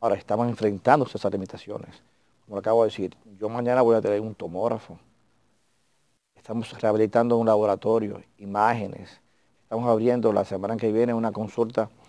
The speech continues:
de embarazo en adolescentes. Sí, estamos avanzando. Un hospital nunca se termina de hacer proyectos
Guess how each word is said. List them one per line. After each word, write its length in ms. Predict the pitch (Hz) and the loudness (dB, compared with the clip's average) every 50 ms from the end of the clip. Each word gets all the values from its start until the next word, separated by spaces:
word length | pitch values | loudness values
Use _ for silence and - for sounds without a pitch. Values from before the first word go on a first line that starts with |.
| - - _ _ _ _ _ _ _ _ | -20 -20 _ _ _ _ _ _ _ _
de 200 | 98 95 101 95 - | -10 -8 -6 -4 -4
embarazo 360 | 117 104 98 104 104 - 120 | -4 -2 0 0 0 2 2
en 60 | 113 | 2
adolescentes. 760 | 110 104 92 101 92 98 - - 113 117 120 - - - - _ _ _ _ _ _ - | 2 0 0 -2 -6 -6 -4 -4 -4 -4 -4 -8 -12 -20 -20 _ _ _ _ _ _ -18
Sí, 60 | 127 | -16
estamos 280 | 113 - - 113 127 127 | -10 -6 -4 -2 -2 0
avanzando. 600 | 123 120 110 107 - 107 101 120 117 - - - _ _ _ _ _ _ _ _ _ - | 0 -2 -2 -4 -4 -4 -4 -4 -6 -10 -14 -18 _ _ _ _ _ _ _ _ _ -6
Un 80 | 113 | -4
hospital 540 | 120 110 - 110 - 123 117 117 117 113 120 | -2 2 2 6 6 6 6 4 2 0 2
nunca 180 | 131 143 139 120 | 2 2 2 0
se 120 | - - | -2 2
termina 500 | 104 123 110 101 113 127 135 120 104 95 | 4 4 4 4 2 0 -2 -2 -4 -4
de 140 | 101 104 90 | -6 -6 -4
hacer 180 | - - 104 | -2 -4 -2
proyectos 680 | 101 - 110 110 113 110 95 - - 127 123 - - | 2 4 4 6 6 4 2 2 -4 -4 -4 -6 -12